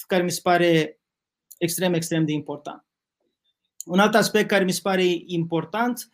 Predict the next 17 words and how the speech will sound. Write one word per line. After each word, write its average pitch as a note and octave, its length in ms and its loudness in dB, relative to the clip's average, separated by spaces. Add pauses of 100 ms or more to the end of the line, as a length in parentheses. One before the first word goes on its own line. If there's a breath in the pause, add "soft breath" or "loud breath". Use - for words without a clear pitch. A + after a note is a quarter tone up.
(520 soft breath)
este F#3+ 1000 0
măsura G3 640 2
în F#3 100 2
care, F3 720 0 (640)
uh, E3 640 -2
avem F#3 400 0
niște F#3+ 1080 0
exemple F#3 840 -2
de E3 600 2 (300)
lideri E3+ 1000 0 (200)
în D#3 220 0
diverse D#3+ 520 0
zone, D#3+ 380 -2
în D3+ 80 -6
diverse E3 380 -2
industrii, D#3+ 720 -4 (720)
care, F#3 800 4